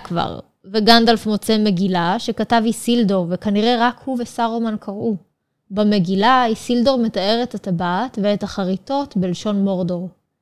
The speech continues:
למה דנטור לא היה נחמד אל גנדלף? בכל מקרה, עכשיו גנדלף יודע לזהות את הטבעת.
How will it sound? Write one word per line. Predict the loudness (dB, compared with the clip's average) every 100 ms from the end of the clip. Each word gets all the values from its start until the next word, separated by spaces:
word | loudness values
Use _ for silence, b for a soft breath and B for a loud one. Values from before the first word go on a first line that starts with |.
| _ _ _ _ _ _
למה | 0 2 4 2 2 2
דנטור | 2 2 4 6
לא | 8
היה | 8 8 4
נחמד | 2 2 2 4
אל | 2
גנדלף? | 0 0 2 0 0 -6 _ _ _ _
בכל | -8 -4 2 4
מקרה, | 4 6 6
עכשיו | 6 4 6
גנדלף | 6 6 2 0
יודע | 2 4 4
לזהות | 4 2 0 -2
את | -4
הטבעת. | -2 6 8 6 2 -12